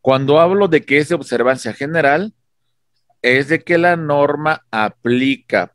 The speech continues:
para todos sin ninguna distinción. Muy bien. Ok. Aquí está un buen ejemplo de una norma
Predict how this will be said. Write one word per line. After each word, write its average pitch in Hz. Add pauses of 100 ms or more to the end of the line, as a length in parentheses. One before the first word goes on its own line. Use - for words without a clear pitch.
para 135
todos 131 (600)
sin 123
ninguna 117
distinción. 110 (1120)
Muy 110
bien. 156 (1200)
Ok. 120 (1160)
Aquí 120
está 185 (160)
un 165
buen 160
ejemplo 165 (880)
de 120
una 147
norma 151